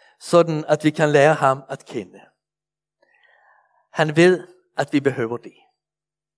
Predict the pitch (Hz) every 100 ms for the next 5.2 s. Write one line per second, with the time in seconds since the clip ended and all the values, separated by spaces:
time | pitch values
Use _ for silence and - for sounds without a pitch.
0 | _ _ _ _ _ _ _ _ _ _
1 | _ - 170 170 180 190 214 170 185 208
2 | 185 175 151 151 170 208 202 202 180 170
3 | 175 - 190 - - _ _ 175 196 196
4 | 185 151 147 151 160 - 135 - - 120
5 | -